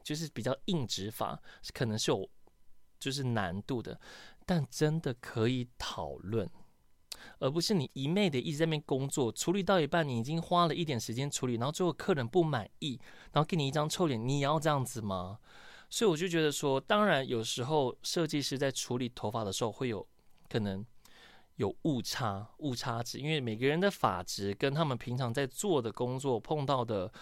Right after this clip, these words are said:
每一个的条件都不同，所以他可能上一个客人可以做到这样子，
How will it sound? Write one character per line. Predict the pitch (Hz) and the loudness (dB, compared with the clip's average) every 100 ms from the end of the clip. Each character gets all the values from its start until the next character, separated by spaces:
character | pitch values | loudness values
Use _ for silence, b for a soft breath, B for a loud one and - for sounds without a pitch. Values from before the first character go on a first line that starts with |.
| B B | B B
每 | - 104 | -6 -6
一 | - 151 | -4 -4
个 | 151 117 | 0 0
的 | 107 95 90 - | 0 -2 -6 -10
条 | - 98 | -2 0
件 | 104 143 | 2 0
都 | 135 | 0
不 | - 143 - | -2 -8 -8
同， | - 110 123 | -8 -8 -8
所 | - 185 | 0 2
以 | |
他 | 196 | 2
可 | 220 | 2
能 | 131 | 0
上 | 123 214 | 2 2
一 | 180 | 2
个 | |
客 | 135 196 | 2 0
人 | 139 | 0
可 | 113 | 0
以 | 170 | 0
做 | 214 | 2
到 | 165 143 | 2 2
这 | 165 | 2
样 | 131 107 | 2 -2
子， | - | -6